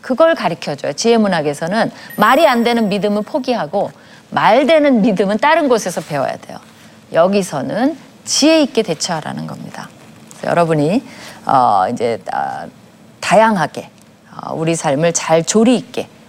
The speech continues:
나누어서 경영을 해야 된다는 거죠. 다섯째, 투자할 때 너무 소심하게 처신하지 말라. 저도 이걸 공부하면서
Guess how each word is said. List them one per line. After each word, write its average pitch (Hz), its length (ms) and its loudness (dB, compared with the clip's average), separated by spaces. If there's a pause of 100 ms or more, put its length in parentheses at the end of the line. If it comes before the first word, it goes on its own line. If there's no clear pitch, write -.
(180)
나누어서 139 600 -2
경영을 202 520 2
해야 226 160 2
된다는 151 360 -6
거죠. - 300 -10 (800)
다섯째, 214 720 2 (140)
투자할 320 520 2
때 220 340 2
너무 220 380 2
소심하게 233 640 0
처신하지 294 580 -2
말라. 147 340 0 (260)
저도 240 220 2
이걸 262 220 4
공부하면서 190 840 0